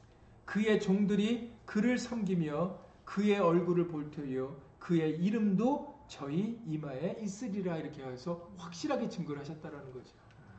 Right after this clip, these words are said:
예수의 이름이 그들의 이마에 있더라.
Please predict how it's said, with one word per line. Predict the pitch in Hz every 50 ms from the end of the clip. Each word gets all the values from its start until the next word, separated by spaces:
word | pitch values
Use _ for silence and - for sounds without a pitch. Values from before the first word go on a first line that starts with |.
| - - -
예수의 | - 147 160 165 - - - 196 175
이름이 | 160 151 147 151 165 196 220 - - - - - -
그들의 | - - 180 156 196 190 196 185 160
이마에 | 170 190 190 196 196 202
있더라. | 208 175 - - - 135 117 117 - -